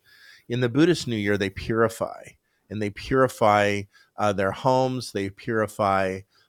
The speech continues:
um, you know, their, their, uh, their temples that they have in their homes, they purify.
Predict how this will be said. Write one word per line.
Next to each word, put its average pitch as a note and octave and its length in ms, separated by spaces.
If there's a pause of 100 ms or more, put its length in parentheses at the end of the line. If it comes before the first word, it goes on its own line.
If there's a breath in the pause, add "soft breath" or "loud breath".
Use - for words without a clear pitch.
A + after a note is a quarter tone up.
(160)
um, F2+ 600 (640)
you G#2+ 160
know, F#2 120
their, G2 460
their, F2 640
uh, - 300 (300)
their F2+ 160
temples A2 680
that G2 120
they G2+ 140
have G2 320
in A2 220
their A2 200
homes, G2+ 500
they G2 140
purify. F#2+ 720